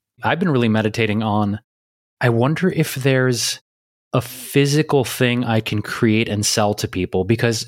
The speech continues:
to be honest, I think we talked about this. We did talk about this in many, many podcast episodes ago in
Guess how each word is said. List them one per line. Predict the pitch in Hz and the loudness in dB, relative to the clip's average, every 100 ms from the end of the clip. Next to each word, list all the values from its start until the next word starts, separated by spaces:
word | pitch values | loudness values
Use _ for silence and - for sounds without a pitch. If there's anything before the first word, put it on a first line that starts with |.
| - | -4
to | 135 | 0
be | 139 | 2
honest, | 165 196 117 - - - _ _ _ _ - | 2 2 0 -2 -8 -16 _ _ _ _ -10
I | 110 | -4
think | - 165 | 0 0
we | 190 | 0
talked | - 135 | 0 0
about | 135 117 117 | 0 0 0
this. | 104 - | -2 0
We | 123 | 0
did | 147 135 | 0 0
talk | 127 107 | -2 0
about | 117 107 | 0 0
this | 104 - | 0 -2
in | - 113 | -2 0
many, | 123 135 131 | 2 2 0
many | 123 135 | 0 0
podcast | 135 123 113 113 - | 0 -2 -2 -4 -2
episodes | 117 - 113 95 | -4 -2 -2 -2
ago | 104 107 104 104 - | 0 2 2 0 0
in | 107 104 104 | 0 2 0